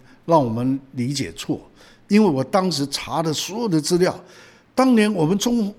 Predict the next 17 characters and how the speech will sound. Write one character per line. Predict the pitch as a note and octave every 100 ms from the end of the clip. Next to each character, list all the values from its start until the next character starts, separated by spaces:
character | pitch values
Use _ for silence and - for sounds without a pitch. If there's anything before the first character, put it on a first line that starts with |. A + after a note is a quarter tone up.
| -
中 | - C4
华 | A3
民 | A#3+
国 | A3 A#3
拥 | G3+ A3 C4 A3+
有 | E3
的 | F3
海 | - C#3
军 | C3 G3+ G3+ -
啊， | B2 G#2 - - -
海 | - F3
军 | B3 A3
拥 | G#3+
有 | A3
的 | E3 F3
舰 | B3+ G#3+
艇， | A#2+ G2+